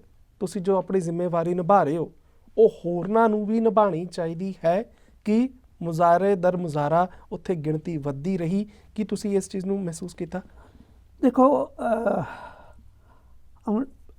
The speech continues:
Speaker 2: ਗੱਲ ਇਹ ਆ ਕਿ ਜਿਹੜੇ ਮ-, ਮੁਜ਼ਾਹਰੇ ਆ,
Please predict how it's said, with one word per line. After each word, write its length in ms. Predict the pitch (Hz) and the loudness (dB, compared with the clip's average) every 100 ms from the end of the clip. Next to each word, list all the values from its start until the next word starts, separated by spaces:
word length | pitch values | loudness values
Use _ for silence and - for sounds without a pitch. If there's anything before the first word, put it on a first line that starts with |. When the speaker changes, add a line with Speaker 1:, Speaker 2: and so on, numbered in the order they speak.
| - - - - - - 151 | -20 -20 -20 -20 -20 -6 2
Speaker 2:
ਗੱਲ 260 | 160 220 285 | 4 6 2
ਇਹ 360 | 277 254 240 | 0 0 0
ਆ 280 | 190 175 202 | 2 4 2
ਕਿ 220 | 196 208 | 2 0
ਜਿਹੜੇ 420 | 175 160 202 247 | 0 0 0 2
ਮ-, 200 | 240 190 - - 156 | 2 0 -4 -8 0
ਮੁਜ਼ਾਹਰੇ 640 | 156 147 147 185 220 | 2 4 4 8 8
ਆ, 100 | 156 | 6